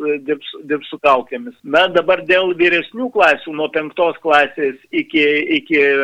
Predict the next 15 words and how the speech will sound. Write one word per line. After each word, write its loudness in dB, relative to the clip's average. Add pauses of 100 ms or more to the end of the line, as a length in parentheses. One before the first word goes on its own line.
(140)
iki 0
abiturientų, 2
iki -6
ketvirtos -4
gimnazijos 0
klasės, 0 (380)
mokiniai 4
ugdymo -2
proceso -2
metu -4
turės 0
būti, -2 (260)
būti -6
su -6
kaukėmis, 0